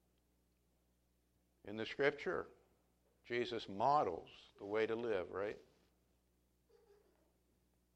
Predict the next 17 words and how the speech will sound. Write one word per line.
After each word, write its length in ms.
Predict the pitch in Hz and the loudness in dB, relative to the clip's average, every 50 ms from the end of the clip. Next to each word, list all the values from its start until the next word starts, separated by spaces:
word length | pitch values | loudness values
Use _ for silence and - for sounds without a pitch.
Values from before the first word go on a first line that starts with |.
| _ _ _ _ _ - | _ _ _ _ _ -8
Read 160 | - 98 98 98 | -6 -6 -4 -4
the 60 | 98 | -2
Gospels 560 | - 95 98 107 113 - - - 110 104 101 | 2 4 4 4 4 2 -2 -6 -6 -6 -4
lately? 380 | 101 98 107 113 - - 127 127 - - - - - - - - - - - - - _ _ _ _ _ _ _ _ _ _ _ _ _ _ _ _ | -2 -2 -2 -2 -2 -6 -10 -12 -14 -18 -20 -20 -20 -20 -20 -20 -20 -20 -20 -20 -20 _ _ _ _ _ _ _ _ _ _ _ _ _ _ _ _
What 160 | - 107 113 | -6 -4 -2
was 140 | 110 110 101 | -2 -2 -2
he 160 | - 120 123 | -2 0 0
involved 460 | 120 107 101 92 92 92 90 87 92 90 | 0 0 0 0 2 2 2 2 0 -4
in? 200 | 90 87 87 90 | -6 -6 -6 -6
What 160 | 95 107 107 | -6 -6 -4
did 120 | 104 101 | -6 -4
he 140 | 107 113 113 | -4 -4 -6
do? 240 | 107 107 92 87 85 | -4 -4 -4 -4 -2
How 140 | 107 101 101 | 0 0 0
did 180 | 101 101 95 - | 0 -2 -6 -8
he 120 | 110 95 | -10 -12
talk? 460 | - - - 101 90 87 82 - - | -10 -6 -4 -2 -2 -2 -4 -6 -12